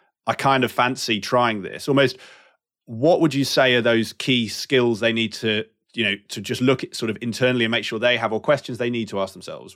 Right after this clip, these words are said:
What are those questions that will help someone decide, "Actually,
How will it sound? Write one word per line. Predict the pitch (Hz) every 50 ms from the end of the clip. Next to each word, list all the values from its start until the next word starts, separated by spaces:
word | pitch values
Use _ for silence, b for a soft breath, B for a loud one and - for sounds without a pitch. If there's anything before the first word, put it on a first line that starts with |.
| -
What | - 120 127 139 143
are | 135
those | 135 131 123
questions | - - 135 120 - - 113 101
that | 117 -
will | 110 107
help | - 127 123 113
someone | - 120 113 110
decide, | 104 - - 113 113
"Actually, | 123 - - - 113 104 101 -